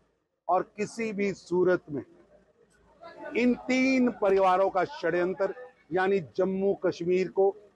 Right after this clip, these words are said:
तीन सौ सत्तर और ए, पैंतीस ए की जंजीरों में बांधने का, उसे पूरा नहीं होने दिया जाएगा।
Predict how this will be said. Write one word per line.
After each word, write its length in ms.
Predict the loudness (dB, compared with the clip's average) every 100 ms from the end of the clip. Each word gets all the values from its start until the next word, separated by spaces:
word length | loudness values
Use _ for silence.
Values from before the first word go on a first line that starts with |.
| _ _ -4
तीन 320 | 0 0 -2
सौ 200 | -2 -2
सत्तर 480 | 0 -2 -2 0 2
और 360 | 4 2 -2 -16 -12 -4
ए, 280 | 0 0 -2 -8 -8
पैंतीस 480 | -4 -4 -4 -6 -2
ए 120 | -2
की 140 | 0 -2
जंजीरों 480 | -2 -2 0 0 2
में 140 | 0
बांधने 380 | 0 0 0 0
का, 220 | 0 -2 -6 -20 -20 -12 -4
उसे 240 | 0 2
पूरा 360 | 0 0 0 0
नहीं 340 | 0 0 0
होने 260 | 0 0 0
दिया 220 | 0 -2
जाएगा। 320 | 0 0 0